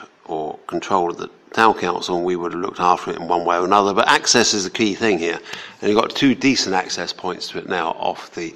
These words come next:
new Mortimer's Gate development. There was no satisfactory access before. So I would ask, I, I mean, I, I have difficulty supporting this for the reasons that it's, uh, uh, a piece of land that by right should be used for the benefits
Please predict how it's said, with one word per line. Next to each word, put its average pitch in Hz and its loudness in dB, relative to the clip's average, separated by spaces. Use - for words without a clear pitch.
new 92 -8
Mortimer's 87 -6
Gate 92 -6
development. 78 -10
There 98 0
was 90 -2
no 110 4
satisfactory - -2
access 87 -8
before. 80 -6
So 131 6
I 139 8
would 139 8
ask, 117 6
I, 135 6
I 139 4
mean, 139 6
I, 143 8
I 147 6
have 135 2
difficulty 110 0
supporting 110 2
this 85 -2
for 98 -6
the 92 0
reasons 92 0
that 90 -4
it's, - -4
uh, 85 -4
uh, 85 -6
a 87 -6
piece - -8
of 85 -14
land 85 -2
that - -16
by 90 -2
right - 2
should - -10
be 98 -6
used 95 -6
for 92 -12
the 87 -8
benefits 92 -6